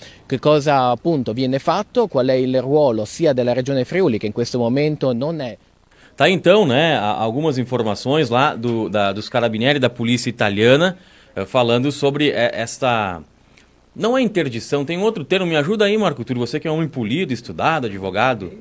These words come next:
Speaker 2: É um bloquea-, bloqueado, né? Ninguém entra, ninguém sai em todas as cidades, eh, da Itália, inclusive a cidade que tem gemelagem, o Pacto de Amizade, aqui a cidade irmã de Garibaldi, Conegliano,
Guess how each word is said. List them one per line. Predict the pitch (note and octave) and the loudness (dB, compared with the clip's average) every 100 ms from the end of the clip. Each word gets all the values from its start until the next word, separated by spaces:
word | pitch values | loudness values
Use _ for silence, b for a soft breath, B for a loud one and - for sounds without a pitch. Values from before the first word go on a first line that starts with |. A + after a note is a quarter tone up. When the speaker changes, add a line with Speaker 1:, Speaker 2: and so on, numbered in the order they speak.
| - - - C3+ | -20 -20 -20 -12
Speaker 2:
É | C#3+ | -10
um | G#3 | -6
bloquea-, | A#3 A3+ G3+ G3+ C#3 | -6 -2 0 0 -2
bloqueado, | F3+ F3+ C4 F3 A#2 | -4 -2 -2 -2 -2
né? | D#3+ G3 B - | -2 -4 B -4
Ninguém | C3 B2+ G3+ F#3+ A3 | -2 2 0 2 0
entra, | A#3+ A3 | 0 -2
ninguém | F#3+ F#3 E3 | 0 -2 -2
sai | - D#3 F#3+ | -2 0 0
em | |
todas | F#3 F#3+ F#3+ | -2 -2 -2
as | F3 | -6
cidades, | C#3 A#2+ A#2 G2+ F#2 - b b b b _ | -2 2 2 0 -8 -14 b b b b _
eh, | G2+ F#2+ | -4 0
da | A2+ | 0
Itália, | B2 B2+ F3+ | 0 2 2
inclusive | G#3+ E3+ C#3 A3 | 0 -2 -2 -2
a | |
cidade | G#3+ C3+ C3 D#3+ F3 | -4 2 2 2 -2
que | E3 | -8
tem | E3 D3 | -6 -2
gemelagem, | B2+ A#2+ A#2+ F3+ C#3+ | -2 0 0 0 -2
o | |
Pacto | - D3+ D#3 B2+ | 2 2 2 -4
de | A2+ | -2
Amizade, | G#2+ F#2+ C#3 A2+ | -2 0 0 0
aqui | F#2+ C#3 | -4 0
a | B2+ | 0
cidade | - A2 C3+ C#3+ | -2 -2 0 0
irmã | A#2+ C#3+ | 0 2
de | E3+ B2 | 2 0
Garibaldi, | G2+ F#2 B2+ D#3 C#3 | 0 2 2 0 -2
Conegliano, | - A2+ G2+ B2+ F#3+ | -2 0 2 2 2